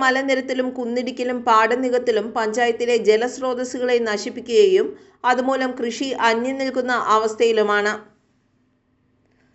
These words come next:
ചരിത്രപ്രസിദ്ധമായ കല്ലിൽ ഭഗവതി ക്ഷേത്രത്തിനും പാറ പൊട്ടിക്കൽ ഭീഷണിയായിട്ടുണ്ട്. ഇത്തരം നിരവധി പ്രശ്നങ്ങൾ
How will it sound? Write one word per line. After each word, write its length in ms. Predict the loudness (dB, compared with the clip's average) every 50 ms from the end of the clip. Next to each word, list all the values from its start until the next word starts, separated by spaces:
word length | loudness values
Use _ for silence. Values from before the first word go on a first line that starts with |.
| _ _ _ 4
ചരിത്രപ്രസിദ്ധമായ 1000 | 6 6 6 6 4 0 -2 -2 -2 -4 -6 -6 -6 -4 -2 0 2 2 2 2 2 2 2
കല്ലിൽ 280 | 2 2 2 -2 -4 -4 -2 -2
ഭഗവതി 400 | 0 0 0 -2 -2 -4 -4 -6
ക്ഷേത്രത്തിനും 580 | -4 -2 -2 -2 -2 -2 -4 -4 -4 -2 -2 -2 2 4
പാറ 220 | 4 6 4 4 2 0
പൊട്ടിക്കൽ 380 | -2 -2 -4 -2 2 2 2 4 2 0
ഭീഷണിയായിട്ടുണ്ട്. 880 | -2 -2 -4 -4 -2 0 2 2 4 4 2 4 4 2 4 4 4 2 2 -2 -8 -20 _ _ _ _ _ _ _ _ -12
ഇത്തരം 380 | -12 0 4 4 4 4 2 0 -2
നിരവധി 340 | 0 0 0 0 -2 -4 -2 -2
പ്രശ്നങ്ങൾ 420 | -2 -2 -2 -4 -6 -4 -4